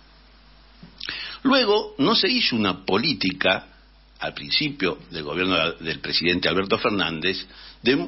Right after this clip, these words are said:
cuidado de las divisas. Tenía que haber sido extremo el cuidado de las divisas. A épocas difíciles, eh, decisiones fuertes. Faltaron las decisiones fuertes. Y hoy vivimos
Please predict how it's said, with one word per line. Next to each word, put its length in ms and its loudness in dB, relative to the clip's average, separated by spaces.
cuidado 460 2
de 80 2
las 180 0
divisas. 380 -2
Tenía 220 0
que 40 0
haber 140 2
sido 200 2
extremo 760 0
el 120 -4
cuidado 300 2
de 60 2
las 120 -4
divisas. 580 -2
A 120 2
épocas 340 0
difíciles, 640 0
eh, 160 -8
decisiones 560 0
fuertes. 640 -2
Faltaron 640 2
las 100 -2
decisiones 480 -4
fuertes. 560 -10
Y 100 2
hoy 140 4
vivimos 680 2